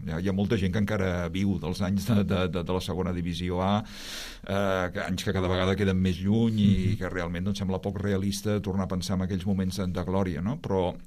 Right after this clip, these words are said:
Speaker 1: veritablement, quin, quin creus tu que és el lloc que li pertoca al Palamós?
Speaker 2: És complicat. A mi el lloc que m'agradaria, com a mínim, seria tercera divisió, però al final tu marca molt el pressupost que tens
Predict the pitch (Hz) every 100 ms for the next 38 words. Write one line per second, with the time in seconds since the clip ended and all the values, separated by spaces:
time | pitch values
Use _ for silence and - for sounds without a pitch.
0 | - - 113 101 101 101 127 113 139 147
1 | 101 117 110 101 123 110 104 87 - 101
2 | 95 95 92 85 90 90 90 - 85 80
3 | 80 76 85 - - - - - - -
4 | - 127 - 135 104 98 95 101 101 -
5 | - - 104 131 151 135 147 131 117 110
6 | 104 131 127 107 98 - - - 101 95
7 | 123 123 95 107 101 - 104 92 76 92
8 | 85 - - - - 95 95 95 92 92
9 | 95 - - - - 95 101 104 120 120
10 | 110 104 120 117 104 92 104 104 98 110